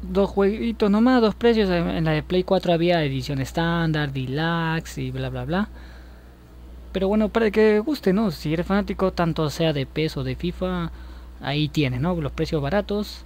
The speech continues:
hasta el trece de junio.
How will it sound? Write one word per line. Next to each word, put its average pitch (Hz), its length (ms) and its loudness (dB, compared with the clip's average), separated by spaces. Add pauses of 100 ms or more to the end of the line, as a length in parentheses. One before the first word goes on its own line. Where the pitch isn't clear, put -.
(880)
hasta 208 500 0
el 165 200 0
trece 165 400 0
de 143 100 -2
junio. 131 400 -4